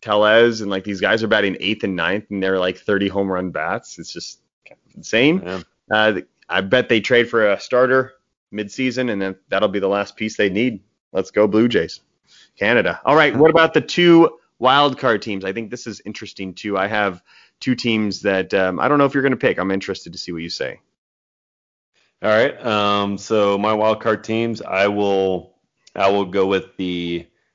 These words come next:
Speaker 2: Twins for one, um, and then I will go with the Yankees for the other.
Speaker 1: Interesting. Yeah, I was wondering if you're gonna do the Twins. I'm thinking about the Twins. I think they're a great, great team.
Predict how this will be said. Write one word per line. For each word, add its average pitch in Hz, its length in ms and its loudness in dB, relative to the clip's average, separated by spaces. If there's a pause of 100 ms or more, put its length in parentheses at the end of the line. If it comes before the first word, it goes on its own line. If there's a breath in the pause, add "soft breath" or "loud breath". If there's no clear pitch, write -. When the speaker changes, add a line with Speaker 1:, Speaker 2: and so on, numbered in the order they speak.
(160)
Speaker 2:
Twins 117 400 0
for 104 160 -6
one, 107 440 -2 (440)
um, 87 720 -6
and 95 220 -6
then 92 500 0
I 92 380 -2
will 90 760 -2 (420)
go 98 160 0
with 95 320 0
the 90 500 -4 (300)
Yankees 95 560 -4
for 92 140 -10
the 87 160 -4
other. 82 280 -6 (1040 soft breath)
Speaker 1:
Interesting. 135 460 0
Yeah, 110 180 4
I 113 40 6
was 127 120 2
wondering 180 280 4
if 147 80 -2
you're 147 80 2
gonna 143 180 4
do 131 180 0
the 135 100 4
Twins. 139 320 0
I'm 120 200 0
thinking 156 320 0
about 147 260 2
the 127 60 -2
Twins. 135 480 -2
I 104 80 2
think 120 300 -4 (140)
they're 104 200 2
a 90 100 -6
great, 104 340 2
great 104 280 0
team. 127 500 0